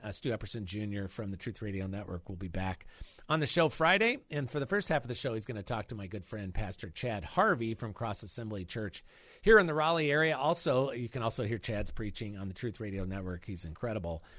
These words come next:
And Chad really wants to speak about the situation from Nashville.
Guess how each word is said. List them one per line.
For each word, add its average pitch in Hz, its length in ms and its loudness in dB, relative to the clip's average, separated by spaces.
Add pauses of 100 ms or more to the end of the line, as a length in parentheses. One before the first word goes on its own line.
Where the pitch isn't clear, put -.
(240)
And 110 140 -4
Chad 139 220 4
really 139 160 4
wants 139 280 2
to 117 100 -4
speak 139 460 -2
about 120 220 -2
the 110 60 -10
situation 107 560 -2
from 104 180 -8
Nashville. 101 680 -4